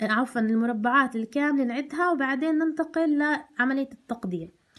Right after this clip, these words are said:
عندنا كامل هي واحد، اثنين، ثلاث، أربعة، خمسة، ستة، سبعة، ثمانية، تسعة، عشرة، احداعش. في عندنا، عندي احداعش واحد كامل،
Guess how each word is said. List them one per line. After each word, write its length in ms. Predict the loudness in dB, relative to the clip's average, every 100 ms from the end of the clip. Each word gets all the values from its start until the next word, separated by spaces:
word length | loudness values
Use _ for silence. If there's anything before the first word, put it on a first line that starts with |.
| -20 _ 0
عندنا 220 | 2 2
كامل 420 | 2 2 2 2
هي 120 | 2
واحد، 340 | 2 2 0 -2
اثنين، 260 | -2 -2
ثلاث، 480 | -2 0 2 2 0
أربعة، 280 | -2 0 -2
خمسة، 320 | -2 -4 -4
ستة، 360 | -6 -6 -4 -4
سبعة، 320 | -2 -4 -4
ثمانية، 380 | -4 -2 -2 -2
تسعة، 280 | -6 -4 -2
عشرة، 280 | -2 -2
احداعش. 420 | -2 -2 -2 -4 -8
في 180 | -2
عندنا، 240 | 0 0 0
عندي 280 | -2 -2 -2
احداعش 400 | -2 0 0 0
واحد 540 | 0 0 0 -2 -4
كامل، 380 | -2 -2 -2